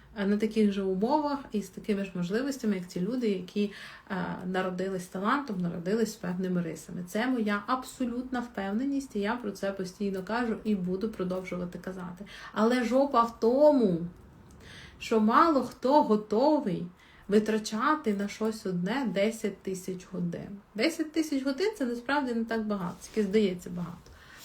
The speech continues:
А на деякі речі, типу серіалів, е, скро-, скрол, е, господи, думскролінга стрічки,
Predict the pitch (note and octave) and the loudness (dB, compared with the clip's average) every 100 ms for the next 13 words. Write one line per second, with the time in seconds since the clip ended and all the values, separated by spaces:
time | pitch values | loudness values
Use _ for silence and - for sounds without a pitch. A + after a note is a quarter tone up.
0 | - - - G3+ G3 G3+ A3 B3 A#3+ G#3+ | -14 -14 -4 0 4 6 8 8 8 6
1 | B3 A#3+ A#3+ A3+ A#3+ - - A#3 A3+ G#3+ | 4 2 0 0 0 -2 -4 -6 -4 0
2 | A3 A3+ B3 A#3+ A3 G#3+ - G3+ G3+ G3 | 2 4 4 4 2 0 -4 -4 -2 -2
3 | G3 - F#2+ F#2+ D#2 C#2 C#2 - - - | -2 -4 -4 -4 -4 -4 -4 -4 -4 -8
4 | - - G#3 G3+ G3 F3+ - - - A3 | -6 -2 2 2 2 0 -4 -8 -6 -2
5 | A#3 A#3 A3 G3+ G3 F#3+ F#3+ F3+ F3 - | 2 4 4 2 0 -2 -4 -8 -10 -14
6 | - - - - - - - - - G3+ | -14 -14 -14 -16 -20 -20 -20 -20 -8 0
7 | A#3+ A#3 - A#3+ B3 A3+ G#3+ G#3 - A#3+ | 2 2 0 0 2 2 0 -2 -4 -4
8 | E4+ - - | -4 -4 -10